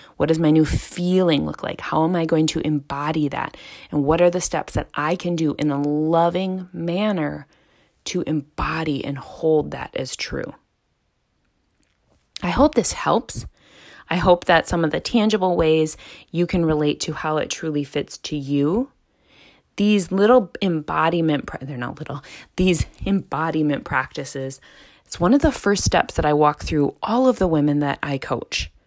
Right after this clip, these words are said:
It's the questions that we ask. How are you feeling truthfully? And is this in alignment with the person that you want to be?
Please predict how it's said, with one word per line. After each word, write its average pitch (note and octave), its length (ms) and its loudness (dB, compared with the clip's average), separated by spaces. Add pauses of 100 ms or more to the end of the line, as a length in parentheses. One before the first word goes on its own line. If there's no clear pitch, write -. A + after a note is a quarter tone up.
(1160)
It's - 260 -2
the - 100 0
questions F#3 640 0
that D#3 120 -2
we D3+ 220 -4
ask. - 460 -2
How - 300 0
are B3+ 120 6
you G3 200 0
feeling F#3+ 800 -2 (180)
truthfully? F#3+ 1160 4 (800)
And G3+ 180 -2 (120)
is B3+ 260 2
this A3 200 2
in F#3 160 -2
alignment F3 680 0
with D#3+ 160 -4
the E3+ 80 -4
person F3 420 -6
that D#3+ 140 -6
you D#3+ 140 -4
want C#3 340 -6
to D3 100 -12
be? E3+ 440 -10